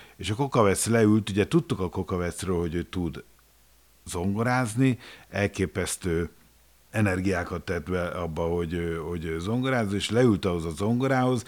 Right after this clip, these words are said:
egy behangolatlan régi pianino volt, és elkezdett rajta zongorázni. És fantasztikus zenét nyomott, jazzt akkoriban, tehát akkoriban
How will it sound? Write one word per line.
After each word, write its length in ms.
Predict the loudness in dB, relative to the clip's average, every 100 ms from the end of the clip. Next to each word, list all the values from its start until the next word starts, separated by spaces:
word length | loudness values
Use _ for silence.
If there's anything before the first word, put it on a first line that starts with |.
| -12 -6
egy 160 | -4
behangolatlan 1040 | 4 6 6 6 4 4 2 0 -2 -2 2
régi 340 | 4 4 0
pianino 640 | -2 0 4 4 6 4 2
volt, 280 | 0 -2 -6 -18 -18 0
és 200 | 0 2
elkezdett 600 | -2 -2 -6 -10 -10 -8
rajta 300 | -8 -8 -12
zongorázni. 800 | -10 -10 -10 -10 -12 -14 -16 -18 _ -20 -20 -20 -12
És 140 | -4 0
fantasztikus 800 | 6 6 6 4 -2 -4 -4
zenét 460 | -2 2 2 0 0
nyomott, 500 | 2 4 4 4 2
jazzt 500 | 2 2 0 -2 -8 -2
akkoriban, 640 | -2 0 0 2 4 2
tehát 200 | 2 -2
akkoriban 520 | -2 0 2 4 4